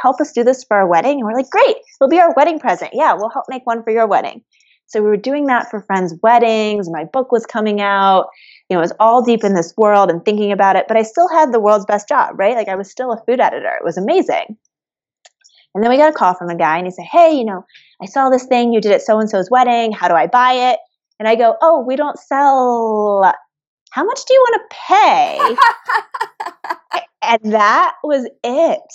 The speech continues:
Speaker 1: Um, he said some number that must have seemed like a lot to me at the time, even though now it probably would not have made any sense for how much work it ended up being. And we literally threw up a landing page to kind of justify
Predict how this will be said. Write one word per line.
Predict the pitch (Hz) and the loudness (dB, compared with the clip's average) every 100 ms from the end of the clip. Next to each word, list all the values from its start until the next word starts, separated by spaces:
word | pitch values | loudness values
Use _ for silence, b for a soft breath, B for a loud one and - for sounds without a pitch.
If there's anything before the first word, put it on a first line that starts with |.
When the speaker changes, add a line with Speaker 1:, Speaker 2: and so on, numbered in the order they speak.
| - _ | -20 _
Speaker 1:
Um, | 220 214 202 180 160 - | -4 0 0 0 -4 -6
he | 196 | -6
said | 196 214 202 | 0 0 0
some | 233 | -4
number | 190 170 175 196 | -4 -2 0 2
that | 185 165 - - 185 | 2 0 -2 -10 -4
must | 170 175 | -4 -2
have | 180 | -6
seemed | 180 185 | -4 -4
like | 175 170 | -2 -2
a | |
lot | 160 160 - | 0 0 0
to | 196 | -6
me | 175 | -4
at | 160 | -4
the | 165 | -6
time, | 170 156 165 190 | -4 -2 0 -2
even | 170 165 | -2 -2
though | 160 170 147 | 2 2 2
now | 160 156 156 | -2 -2 -2
it | - | -2
probably | 175 160 160 160 156 - | -2 0 0 0 -2 -4
would | 170 | -4
not | 160 151 156 - _ - | 0 0 -2 -6 _ -8
have | 175 | -2
made | 170 165 | 0 0
any | 165 160 | -2 -2
sense | 165 175 170 - | -2 -4 -4 -10
for | - | -4
how | 170 | -2
much | 165 160 - | -2 -2 0
work | 175 - | 0 0
it | 180 | -2
ended | 185 | 0
up | 202 208 | 0 2
being. | 220 233 285 B B B B B 208 | 0 0 -6 B B B B B 0
And | 214 214 208 208 208 208 - | 4 4 4 2 2 0 0
we | 208 202 | 2 4
literally | 214 247 277 | 4 2 0
threw | 269 208 | -2 -4
up | 214 226 | -2 -2
a | |
landing | 202 180 180 180 | -4 -4 -4 -2
page | 185 170 170 | 0 0 0
to | 185 | -8
kind | 196 185 | -6 -6
of | 175 | 0
justify | 175 170 196 190 185 | -2 -2 -4 0 2